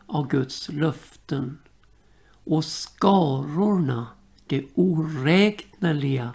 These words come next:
skarorna. Och mitt ut i denna mångfald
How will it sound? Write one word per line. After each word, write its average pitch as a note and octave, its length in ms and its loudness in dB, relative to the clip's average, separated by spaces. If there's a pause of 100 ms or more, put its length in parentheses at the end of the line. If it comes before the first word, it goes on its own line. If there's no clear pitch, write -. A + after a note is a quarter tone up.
skarorna. D3 1000 0 (1160)
Och G3+ 240 4
mitt F3 460 2 (220)
ut G3+ 280 4
i F#3+ 100 8
denna F3 380 4
mångfald D3 1500 0